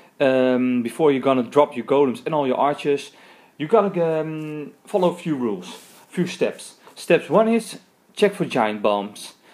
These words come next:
As you can see, this is the same thing I did. Hop, drop a couple of archers here and there. Here goes the giant bomb, here's the giant bomb.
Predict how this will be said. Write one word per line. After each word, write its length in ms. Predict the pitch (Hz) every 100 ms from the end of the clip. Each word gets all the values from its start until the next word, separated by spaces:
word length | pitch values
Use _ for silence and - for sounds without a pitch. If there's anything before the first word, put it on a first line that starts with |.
| _
As 160 | 151 151
you 80 | 175
can 200 | 147 131
see, 260 | - 196
this 260 | 185 185 180
is 120 | 131
the 80 | 143
same 320 | - 160 147
thing 260 | 131 131 117
I 200 | 156 160
did. 420 | 127 151 151 - - _ _ _ _ _ _ _ _ _ _ _
Hop, 320 | 214 214 135
drop 260 | 160 202 -
a 40 |
couple 240 | 190 190
of 80 | 165
archers 560 | 147 165 165 170 156 -
here 240 | 143 156
and 100 | 147
there. 280 | 139 139 139
Here 180 | 123 165
goes 300 | 156 147 139
the 80 | 123
giant 360 | 147 135 135
bomb, 320 | 120 131 131 117
here's 300 | 139 160 -
the 60 |
giant 400 | 123 135 131 127
bomb. 340 | 120 120 120